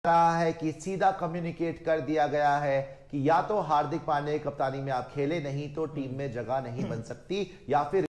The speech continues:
release भी करना पड़ेगा। ये हमारे sources अब indicate कर रहे हैं कि शायद मुंबई Indians रोहित शर्मा को release कर सकती है। सुनने में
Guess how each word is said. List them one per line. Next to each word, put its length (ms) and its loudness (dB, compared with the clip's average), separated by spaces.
release 340 0
भी 120 0
करना 320 -2
पड़ेगा। 580 -2
ये 180 6
हमारे 420 6
sources 440 0
अब 100 2
indicate 440 0
कर 140 2
रहे 120 2
हैं 220 -2
कि 100 0
शायद 520 2
मुंबई 320 2
Indians 540 -2
रोहित 280 0
शर्मा 280 -2
को 160 -2
release 420 0
कर 200 -4
सकती 480 -6
है। 260 0
सुनने 380 -4
में 420 -2